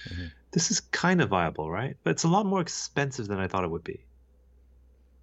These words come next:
Speaker 1: Mm, yeah, I get your point. So if you had one of those, like, like a newer car with a big screen, like you're saying, and, and
Speaker 2: Mm.
Speaker 1: CarPlay or Android
Speaker 2: Mm.
Speaker 1: Car or whatever it is,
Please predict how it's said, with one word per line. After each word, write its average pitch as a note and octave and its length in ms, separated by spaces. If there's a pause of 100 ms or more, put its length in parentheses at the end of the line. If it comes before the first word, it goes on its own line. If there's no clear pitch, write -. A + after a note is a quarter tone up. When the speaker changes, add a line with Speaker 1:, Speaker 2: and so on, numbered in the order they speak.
(120)
Speaker 1:
Mm, G2 240
yeah, F2+ 220
I E2+ 40
get - 120
your F#2 120
point. F2+ 320
So F#2+ 360
if - 240
you G#2 220
had G2 260
one F#2 160
of F2 80
those, E2+ 560
like, E2 260
like E2 200
a F#2 40
newer F2 200
car E2 180
with D#2+ 100
a D#2+ 40
big E2+ 160
screen, D#2 420
like D2 160
you're D#2+ 80
saying, D2+ 420
and, E2 160
and E2 160
Speaker 2:
Mm. F2 300
Speaker 1:
CarPlay D#2+ 260
or D2+ 320
Android D#2+ 420
Speaker 2:
Mm. G#2 120
Speaker 1:
Car D2 280
or D2 100
whatever D2+ 240
it C#2+ 100
is, C#2+ 480